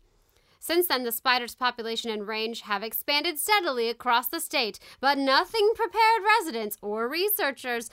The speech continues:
for the number of spiders they would face this year. Will Hudson, an entomologist at the University of Georgia, said his porch became unusable after being covered by a blanket of webs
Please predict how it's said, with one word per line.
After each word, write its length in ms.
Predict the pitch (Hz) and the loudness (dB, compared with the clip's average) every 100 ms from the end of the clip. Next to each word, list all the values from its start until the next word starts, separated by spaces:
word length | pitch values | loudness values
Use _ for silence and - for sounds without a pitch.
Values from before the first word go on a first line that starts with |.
| - | -18
for 140 | - 226 | -12 -8
the 120 | 208 | -6
number 500 | 214 302 403 392 403 | 0 4 6 6 4
of 120 | 359 | 2
spiders 500 | - 285 269 269 269 | 0 4 4 4 -2
they 140 | 214 | -6
would 180 | 185 175 | -6 -10
face 380 | - 294 285 277 | 0 4 4 2
this 360 | 196 226 220 - | -2 -2 -2 -4
year. 400 | 190 190 165 - _ _ _ _ | -6 -6 -6 -10 _ _ _ _
Will 220 | 254 359 | 2 2
Hudson, 580 | 330 311 220 - 190 285 - - - | 4 2 0 -2 -2 -4 -6 -16 -6
an 140 | 190 | -2
entomologist 840 | 226 233 208 226 269 190 214 320 - | 0 -2 2 6 6 4 0 0 0
at 200 | 208 202 - | 2 2 0
the 80 | 208 | -8
University 720 | 202 190 208 196 202 - 190 | -6 -2 -2 -2 -4 -4 -6
of 80 | 180 | -6
Georgia, 480 | 240 294 233 254 320 | 0 2 4 2 0
said 240 | - 254 226 | -2 0 2
his 180 | 302 349 | 0 0
porch 320 | - 339 - | 2 2 2
became 400 | 302 302 294 277 - | -2 2 2 0 4
unusable 1120 | 359 440 440 294 208 240 202 170 190 214 - - - | 4 4 2 0 0 -2 -2 -4 -2 -2 -6 -16 0
after 280 | 233 226 247 | 2 2 0
being 280 | 240 247 247 | 2 0 0
covered 500 | - 320 330 370 285 | 4 4 6 2 4
by 140 | 254 | 4
a 180 | 247 277 | 4 0
blanket 600 | 247 330 349 349 311 - | -2 2 4 4 2 -6
of 160 | 196 202 | -6 0
webs 400 | 190 185 180 | 0 0 -4